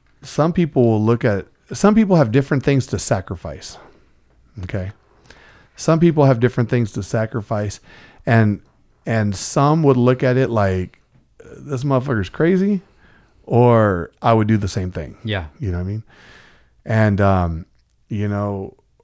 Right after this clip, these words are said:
Speaker 1: with, with, uh, my relationship with my wife has, it's, you know, it, you know, the whole Envious thing has taken its toll, and that's,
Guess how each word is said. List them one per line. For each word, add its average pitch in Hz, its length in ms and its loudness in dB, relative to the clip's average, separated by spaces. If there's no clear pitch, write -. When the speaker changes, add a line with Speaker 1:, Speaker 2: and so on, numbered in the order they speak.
Speaker 1:
with, 104 640 -6
with, 104 760 -8
uh, 95 540 -12
my 107 240 0
relationship 110 840 0
with 98 260 -8
my 92 300 -8
wife 87 840 -6
has, 92 400 -2
it's, - 440 -8
you - 120 -8
know, 95 180 -4
it, 101 260 -6
you 143 140 -10
know, 95 100 -8
the 98 140 -8
whole 101 200 -2
Envious 95 340 -4
thing 98 180 -8
has 90 200 -8
taken 92 340 -8
its 85 160 -12
toll, 120 320 -10
and 87 140 -10
that's, 92 340 -10